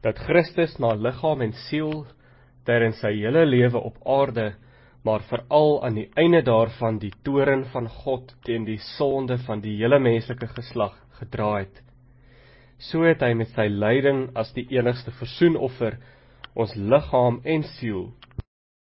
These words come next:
van die ewige verdoemenis verlos en vir ons die genade van God, die geregtigheid en die ewige lewe verwerf.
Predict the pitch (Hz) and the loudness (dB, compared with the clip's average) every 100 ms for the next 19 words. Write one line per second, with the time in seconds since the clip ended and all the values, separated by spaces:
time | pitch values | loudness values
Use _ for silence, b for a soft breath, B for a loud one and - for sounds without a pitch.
0 | _ _ 117 104 101 110 139 156 165 170 | _ _ -2 -2 -4 -2 0 2 2 0
1 | - - 110 107 107 107 - 98 95 120 | -2 -4 -2 0 -2 -4 -6 -8 -2 -2
2 | 151 - - _ b b b b b 156 | -2 -8 -18 _ b b b b b 2
3 | 180 170 139 120 120 110 - - 113 101 | 2 2 -2 0 -2 -2 -8 -6 -6 -2
4 | 110 139 165 156 135 117 - - 135 127 | 2 4 4 2 -2 -4 -4 -4 -4 -4
5 | - b b b b b 107 - 101 101 | -20 b b b b b -14 -10 -2 2
6 | 139 - 135 127 113 - _ 151 165 151 | 2 2 -4 -2 -4 -4 _ 0 2 2
7 | 127 117 107 120 104 98 95 95 92 - | -2 -4 -6 -6 -6 -4 -6 -8 -8 -10
8 | 104 95 92 90 | -10 -6 -8 -8